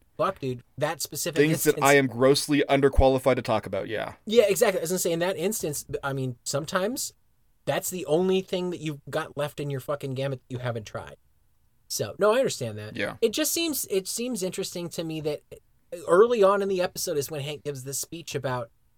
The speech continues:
Speaker 1: you shouldn't protest unless, you know, this and that and, and the other, and you've tried all this other stuff, and it's before it's gotten out of control.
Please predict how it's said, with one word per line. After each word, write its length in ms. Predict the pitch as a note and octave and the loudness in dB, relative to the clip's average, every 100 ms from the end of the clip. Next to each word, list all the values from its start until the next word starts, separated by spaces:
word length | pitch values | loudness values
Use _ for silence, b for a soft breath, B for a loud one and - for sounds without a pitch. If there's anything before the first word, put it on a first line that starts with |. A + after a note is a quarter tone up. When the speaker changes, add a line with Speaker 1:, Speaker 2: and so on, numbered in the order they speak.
| _ _ | _ _
Speaker 1:
you 100 | D3 | -6
shouldn't 420 | D3+ G3 G3+ G#3 | 2 4 4 0
protest 580 | - G#3 G3 G3+ F#3 - | 0 2 2 -2 -2 -2
unless, 480 | F3 D#3+ D#3+ D#3 - | -6 -4 -4 -4 -4
you 320 | D3+ D3 D3+ | -6 -8 -4
know, 140 | D3 C3+ | -4 -4
this 300 | D#3+ F#3 - | -4 -4 -6
and 180 | D#3 D#3 | -6 -4
that 340 | F3 F#3 F3+ | -2 -4 -4
and, 180 | C#3+ C3 | -6 -8
and 140 | C3+ C#3 | -6 -6
the 120 | C3+ | -2
other, 200 | G3 G3 | -2 -2
and 80 | C#3+ | -2
you've 100 | B2+ | -6
tried 260 | - F#3+ F#3+ | -4 -2 0
all 100 | F3 | -2
this 180 | D#3 | -4
other 160 | F3+ E3+ | -6 -6
stuff, 360 | - - E3+ - | -6 -6 -6 -6
and 140 | C#3+ - | -8 -8
it's 180 | E3+ | -10
before 400 | - F3 - D#3+ | -8 -6 -2 -2
it's 140 | D#3+ - | -2 -4
gotten 320 | C3+ C3 B2+ | -6 -8 -10
out 200 | - B2+ | -8 -6
of 100 | A#2 | -8
control. 420 | - G#2+ - G#2+ | -12 -16 -12 -12